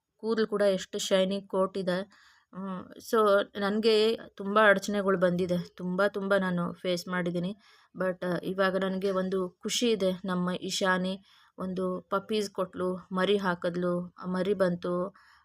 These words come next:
ಅನ್ನೋದು, ಆ, ನಾನು ನ್-, ಏಳು ಬರುತ್ತೆ ಅಂತ ಖಂಡಿತವಾಗ್ಲೂ ಅಂದ್ಕೊಂಡಿಲ್ಲ.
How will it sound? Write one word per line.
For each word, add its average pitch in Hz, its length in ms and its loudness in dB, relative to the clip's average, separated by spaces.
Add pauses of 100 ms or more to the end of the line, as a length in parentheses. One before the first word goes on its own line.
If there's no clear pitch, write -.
ಅನ್ನೋದು, 185 420 -2
ಆ, - 300 -6 (460)
ನಾನು 196 500 0
ನ್-, 185 280 -4
ಏಳು 202 340 2
ಬರುತ್ತೆ 208 380 2
ಅಂತ 196 180 -2
ಖಂಡಿತವಾಗ್ಲೂ 190 800 0
ಅಂದ್ಕೊಂಡಿಲ್ಲ. 175 540 0